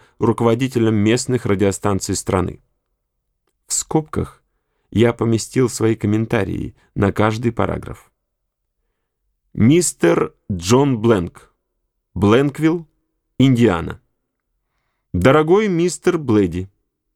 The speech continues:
наша компания желает сохранить свое лидирующее положение в области радиорекламы.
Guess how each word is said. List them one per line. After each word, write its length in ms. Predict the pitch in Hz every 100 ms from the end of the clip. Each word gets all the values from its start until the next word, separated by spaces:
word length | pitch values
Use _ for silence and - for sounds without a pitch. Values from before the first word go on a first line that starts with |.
| _ _ _
наша 400 | 98 117 156 160
компания 720 | 151 139 123 101 87 92 117 131 _ _ _ _ _
желает 600 | 87 85 131 170 202 185
сохранить 640 | - 170 - 147 156 180 -
свое 360 | - 120 123
лидирующее 720 | 117 113 127 117 90 - 92
положение 720 | 82 92 82 95 131 165 180 - _ _ -
в 220 | 180 202
области 680 | 240 143 139 - - 151 -
радиорекламы. 880 | 110 110 104 113 117 127 98 78